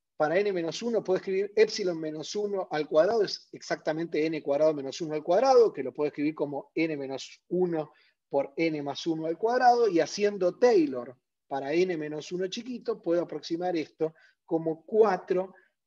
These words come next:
por N menos uno al cuadrado. ¿Sí? Y entonces, reemplazando acá, nos queda que sigma es dos, porque se me va el seis, cuatro con el seis,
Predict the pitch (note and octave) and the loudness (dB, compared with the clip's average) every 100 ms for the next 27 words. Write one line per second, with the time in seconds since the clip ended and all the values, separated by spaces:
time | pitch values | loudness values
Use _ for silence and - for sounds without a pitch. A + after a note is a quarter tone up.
0 | - E3 D#3 E3+ - _ _ - E3+ E3 | 2 4 6 2 -8 _ _ 2 2 2
1 | D3+ C#3 C3+ D#3 D3 C3 A#2+ A2 - - | -2 -6 -6 -4 -4 -6 -10 -12 -18 -20
2 | _ _ _ _ _ _ _ _ _ _ | _ _ _ _ _ _ _ _ _ _
3 | _ _ _ F#3 C4 - _ _ _ _ | _ _ _ 2 2 -2 _ _ _ _
4 | _ _ _ - _ F#3 A3 B3 G#3 - | _ _ _ -20 _ 0 2 4 0 0
5 | C#3+ D#3+ E3+ E3+ F3+ E3 - A#3+ G3+ F3+ | -4 -4 -4 0 0 0 2 0 0 -2
6 | F#3+ G#3+ A3 B3+ B3 - _ _ _ _ | 2 2 2 2 2 0 _ _ _ _
7 | _ _ _ _ _ _ D#3+ F#3 F3+ - | _ _ _ _ _ _ -2 0 0 2
8 | A3+ E3 C#3+ - F#3 - C4+ G#3+ A3 A3+ | 4 6 4 0 -2 0 -2 -2 -4 -4
9 | - D#3 C#3+ - - _ _ _ _ - | -2 -4 -4 -10 -14 _ _ _ _ -2
10 | F#3+ C4+ B3+ - - - _ _ _ _ | 8 8 8 0 -12 -14 _ _ _ _
11 | _ _ - C3 C#3 C#3 C3+ D3+ D3 - | _ _ -12 -12 -10 -10 -2 0 0 2
12 | E3+ D#3+ - _ - D#3 D#3 C3+ C3+ D3+ | 2 2 -2 _ 0 2 2 0 -8 -2
13 | A3 G#3+ | 0 0